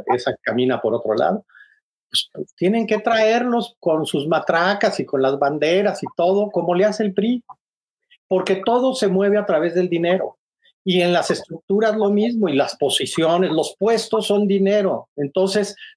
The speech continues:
por eso se ha convertido Acción Nacional en un partido de los burócratas.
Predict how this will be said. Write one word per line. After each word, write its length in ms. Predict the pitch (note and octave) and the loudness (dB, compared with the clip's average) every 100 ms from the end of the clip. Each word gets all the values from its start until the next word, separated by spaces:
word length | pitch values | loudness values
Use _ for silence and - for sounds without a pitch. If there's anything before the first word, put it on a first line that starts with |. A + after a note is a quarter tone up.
| _ | _
por 180 | E3+ F3+ | -2 2
eso 240 | F3 G3+ F#3+ | 2 0 0
se 120 | F3+ | 0
ha 100 | D#3 | 0
convertido 960 | E3+ F3+ E3+ - D#3 D3 D3 D3 D3 B2 | 0 0 -2 -2 -2 2 2 2 0 -2
Acción 400 | B2 - C3+ C#3+ | -2 0 2 0
Nacional 600 | C3+ C#3+ D3 C3+ C#3 D3 _ _ _ - | 0 0 0 0 0 -2 _ _ _ -4
en 140 | C#3 | -2
un 120 | E3 | 0
partido 480 | F#3 - - D#3+ F#3+ | 0 0 0 2 2
de 60 | D3+ | 2
los 200 | B2+ B2 | -2 0
burócratas. 880 | C3+ A3 C#4 C4+ - C3 - - | 0 0 2 0 0 -4 -6 -14